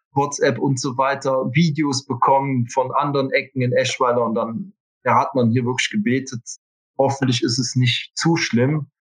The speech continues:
Und dann konnten wir an dem Donnerstagmorgen, so ich glaub halb neun, neun Uhr, konnten wir wieder bei uns in die Straße, beziehungsweise zu Fuß konnten wir bis zu unserem Geschäft und Büroräumen dann gehen.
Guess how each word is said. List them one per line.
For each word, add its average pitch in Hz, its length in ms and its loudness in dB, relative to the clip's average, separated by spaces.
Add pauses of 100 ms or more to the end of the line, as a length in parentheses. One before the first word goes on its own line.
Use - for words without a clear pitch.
(460)
Und 120 120 4
dann 123 140 4
konnten 135 360 -2
wir 127 180 2
an 123 100 -2
dem 120 100 -2
Donnerstagmorgen, 131 1120 0
so 135 260 0
ich 120 160 -2
glaub 123 220 0
halb 123 300 -2
neun, 131 380 2
neun 127 320 -2
Uhr, 151 300 -2
konnten 135 380 -2
wir 123 280 0
wieder 135 240 2
bei 123 120 4
uns 131 340 -2
in 120 220 2
die 113 120 2
Straße, 135 560 0
beziehungsweise 120 640 0
zu 120 200 -2
Fuß 143 400 -4
konnten 131 260 0
wir 127 80 2
bis 104 260 -2
zu 131 160 -4
unserem 113 640 2
Geschäft - 500 -2
und 113 200 2
Büroräumen 123 840 0
dann 110 240 0
gehen. 135 480 0